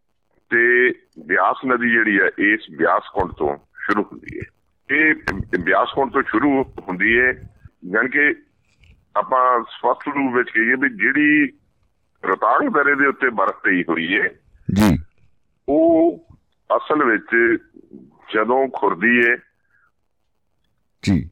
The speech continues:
Speaker 1: ਤੇ ਉਸ ਦਾ ਜਿਹੜਾ ਪਾਣੀ ਬਣਦਾ ਹੈ, ਉਹ ਬਿਆਸ ਕੁੰਡ ਦੇ ਵਿੱਚ ਆਉਂਦਾ ਹੈ ਤੇ ਬਿਆਸ ਕੁੰਡ ਤੋਂ ਮਤਲਬ ਜਿਹੜੀ ਹੈ, ਇਹ ਨਦੀ ਨਿਕਲਦੀ ਹੈ।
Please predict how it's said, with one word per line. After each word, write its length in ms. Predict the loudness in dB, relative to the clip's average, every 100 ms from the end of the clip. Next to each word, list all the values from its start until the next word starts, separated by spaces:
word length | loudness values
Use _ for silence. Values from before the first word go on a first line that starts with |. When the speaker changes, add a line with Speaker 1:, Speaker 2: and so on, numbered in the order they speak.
| _
Speaker 1:
ਤੇ 340 | 0 2 4 2 -2 _ _ -2
ਉਸ 280 | 0 0 0
ਦਾ 140 | 0
ਜਿਹੜਾ 240 | 2 2 0
ਪਾਣੀ 340 | 0 0 2
ਬਣਦਾ 360 | 2 0 0 -2
ਹੈ, 260 | -2 -6 -12 -20 _
ਉਹ 400 | 0 2 2 0 -4
ਬਿਆਸ 440 | -2 0 2 0 -2 -6
ਕੁੰਡ 240 | -2 0
ਦੇ 120 | 0 0
ਵਿੱਚ 220 | 0 0
ਆਉਂਦਾ 240 | 0 2
ਹੈ 120 | 0
ਤੇ 120 | 0 -2
ਬਿਆਸ 300 | 0 0 0
ਕੁੰਡ 220 | -2 -2 -2
ਤੋਂ 180 | -2
ਮਤਲਬ 340 | -2 -2 -2 -2
ਜਿਹੜੀ 200 | 0 0
ਹੈ, 40 |
ਇਹ 140 | 0 0
ਨਦੀ 240 | -2 -6 -8
ਨਿਕਲਦੀ 560 | -6 -6 -6 -6
ਹੈ। 60 | -4